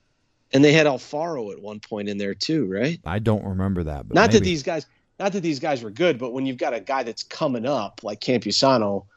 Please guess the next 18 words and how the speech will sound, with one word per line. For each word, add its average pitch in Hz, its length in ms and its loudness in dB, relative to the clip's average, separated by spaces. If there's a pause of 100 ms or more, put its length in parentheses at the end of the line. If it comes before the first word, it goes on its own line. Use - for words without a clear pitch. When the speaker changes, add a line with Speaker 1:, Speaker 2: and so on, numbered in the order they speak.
(300)
Speaker 1:
and 117 100 4
then 120 140 8
there's, 110 200 4
like, 110 160 2
multiple 117 540 4
guys 117 400 4
in 117 100 -4
the 107 60 -6
way 117 480 -2
and 104 100 -6
all 104 240 -10
that, 107 200 -4 (240)
there's 156 200 4
really 175 300 6
none 127 220 -2
of 101 80 -8
that 98 200 -12
now. 101 260 -12